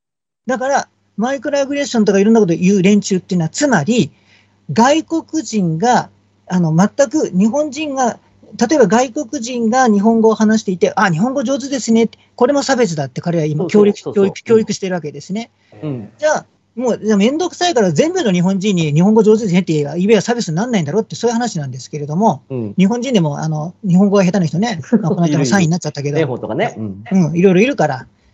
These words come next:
Speaker 1: ということなんですけど、そんなことをやっていたら、もう本当ね、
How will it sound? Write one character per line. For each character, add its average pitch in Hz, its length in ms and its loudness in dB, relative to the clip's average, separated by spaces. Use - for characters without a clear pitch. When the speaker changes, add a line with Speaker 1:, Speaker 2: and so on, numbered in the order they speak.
Speaker 1:
と 294 120 0
い 302 120 6
う 320 180 2
こ 277 120 -6
と 254 120 -2
な 254 120 -2
ん 247 60 -2
で 190 80 0
す 165 80 -8
け - 80 -6
ど、 165 220 -2
そ - 240 2
ん 349 180 -4
な 349 120 0
こ 247 160 0
と 185 120 0
を 160 60 2
や 156 140 0
っ 156 60 -6
て - 180 -4
い 196 120 0
た 180 120 -2
ら、 175 100 4
も 160 100 -2
う - 20 0
本 220 140 2
当 233 80 4
ね、 175 200 2